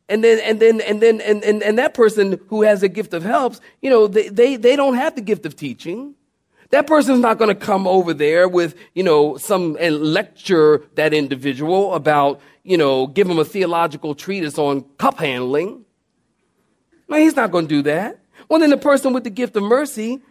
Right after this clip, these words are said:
well, he'll come over and he'll say, "Oh, that's unfortunate, sweetie. Are you okay? Well, there's a little boo-boo on your elbow. Let me, can I, let me,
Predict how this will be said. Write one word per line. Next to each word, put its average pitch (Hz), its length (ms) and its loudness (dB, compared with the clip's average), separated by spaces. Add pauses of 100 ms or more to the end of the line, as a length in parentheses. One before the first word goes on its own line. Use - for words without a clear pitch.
well, 226 120 4
he'll 277 180 2
come 208 240 -2
over 190 260 2
and 180 80 2
he'll 202 140 2
say, 196 220 -2 (100)
"Oh, 240 760 0
that's 247 240 -8
unfortunate, 139 720 -6
sweetie. 123 640 -14 (720)
Are 247 80 2
you 277 220 2
okay? 202 720 0 (560)
Well, 269 120 -2
there's 269 200 2
a 247 60 4
little 233 220 6
boo-boo 170 720 0
on 147 100 0
your 147 200 0
elbow. 127 800 -6 (800)
Let 311 80 -6
me, 277 220 -2
can 285 160 -4
I, 233 140 0 (160)
let 285 120 -6
me, 285 80 -2